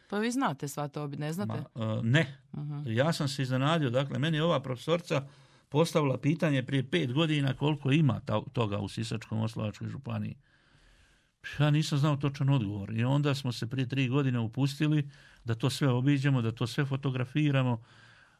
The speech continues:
Speaker 2: da to sve se snimi G P S-om, dakle, koordinate, da snimimo ti spomen obilježja. To je strašno i mene je to iznenadilo. Dakle, gdje toga ima?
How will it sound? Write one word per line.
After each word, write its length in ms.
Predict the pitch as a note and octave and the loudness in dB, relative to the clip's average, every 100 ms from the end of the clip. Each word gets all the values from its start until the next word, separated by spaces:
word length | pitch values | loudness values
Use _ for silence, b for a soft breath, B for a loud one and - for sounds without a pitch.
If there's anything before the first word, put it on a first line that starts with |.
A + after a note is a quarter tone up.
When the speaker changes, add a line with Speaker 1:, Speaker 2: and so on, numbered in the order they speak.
| B2+ A#2 B2 A#2+ A#2 | -4 -2 -2 -2 0
Speaker 2:
da 180 | A2+ | -2
to 360 | A2+ C#3+ D3 B2 | 2 2 4 2
sve 300 | - D3+ C#3+ | 0 2 2
se 220 | - C3 | 0 -4
snimi 580 | - C3+ C#3+ C#3 A2 G#2+ D3 | 0 2 4 4 2 2 -2
G 220 | G2+ C3 A2+ | 0 0 0
P 260 | A#2+ A#2+ | 0 0
S-om, 300 | A#2+ A#2+ G#2+ | 0 -2 -2
dakle, 320 | G#2 A2 A2 | -2 -4 -4
koordinate, 680 | A2 G#2+ G#2+ A2 B2 - - B B B B - | -6 -4 0 0 0 -2 -8 B B B B -4
da 120 | B2 | -4
snimimo 580 | - C#3+ D3 C#3 B2+ C#3 - | 2 2 4 4 2 0 0
ti 180 | D3 | 0
spomen 400 | C#3 - D3 C3+ | 0 -2 2 2
obilježja. 640 | C#3 C#3 C3+ C3+ B2+ B2+ A#2+ b b b b b b b b b b b _ | 4 2 4 2 2 0 0 b b b b b b b b b b b _
To 100 | D3 | 2
je 60 | D#3+ | 4
strašno 540 | - D3 D#3 D#3 C#3 | 4 4 4 2 0
i 80 | A#2+ | 2
mene 200 | C3+ D3 | 4 4
je 100 | A2+ | 2
to 140 | A#2 A2 | 0 0
iznenadilo. 560 | G2 G#2 A2 C3 C#3 | 0 0 2 2 2
Dakle, 360 | A#2+ C#3 C#3 B2+ | 2 0 0 2
gdje 240 | B2+ C#3 | 2 2
toga 300 | C#3+ C3 B2+ | 2 4 4
ima? 340 | A#2+ A2 G2 | 4 2 -2